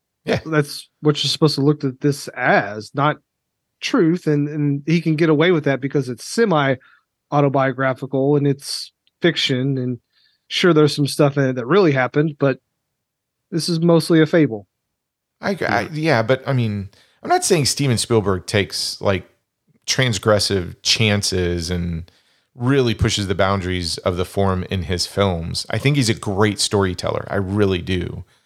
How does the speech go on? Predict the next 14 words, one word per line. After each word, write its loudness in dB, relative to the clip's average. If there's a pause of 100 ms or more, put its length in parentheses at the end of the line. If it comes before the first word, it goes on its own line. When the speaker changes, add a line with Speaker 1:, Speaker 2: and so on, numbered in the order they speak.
(400)
Speaker 1:
I -2
just, 0 (180)
I 0
don't 0
know 2
what 2
happened -2
or -4 (520)
um, -2 (120)
this, 0
this -2
just -2
didn't 0
feel 0